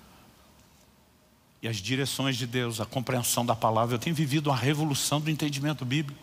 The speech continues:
Cada vez que eu volto a um jejum, eu estava agora em Israel, eu escrevi um livro em nove dias, gente. Quase trezentas páginas, em nove dias. A clareza de entendimento daquilo de Gênesis, Apocalipse, eu dizia, "Como é que eu não vi isso tão claro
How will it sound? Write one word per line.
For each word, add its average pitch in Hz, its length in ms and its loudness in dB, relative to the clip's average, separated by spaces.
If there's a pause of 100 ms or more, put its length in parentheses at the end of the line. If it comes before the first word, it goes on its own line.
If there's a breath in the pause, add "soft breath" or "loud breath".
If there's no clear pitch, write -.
(440 loud breath)
Cada 175 200 0
vez 165 200 6
que - 80 0
eu 151 60 2
volto 151 340 0
a 156 40 0
um - 20 0
jejum, 143 380 0 (280 loud breath)
eu - 60 0
estava 160 240 2
agora 165 200 4
em - 20 2
Israel, 156 300 2
eu 175 40 2
escrevi 160 300 4
um 175 80 2
livro 165 160 2
em 165 40 2
nove 170 220 2
dias, 160 300 -2
gente. - 320 -14 (760)
Quase 202 160 4
trezentas 170 540 2
páginas, 139 680 0
em 160 100 0
nove 170 340 2
dias. 165 500 -4 (720 loud breath)
A - 60 -10
clareza 139 580 4
de 127 120 2
entendimento 139 500 2
daquilo 139 360 -2
de 123 140 0
Gênesis, 123 380 0
Apocalipse, 139 580 0
eu 127 80 0
dizia, 127 140 2
"Como 156 240 2
é - 20 -10
que - 80 -4
eu 151 60 4
não 151 80 2
vi 127 100 0
isso 160 220 0
tão 156 120 0
claro 147 480 2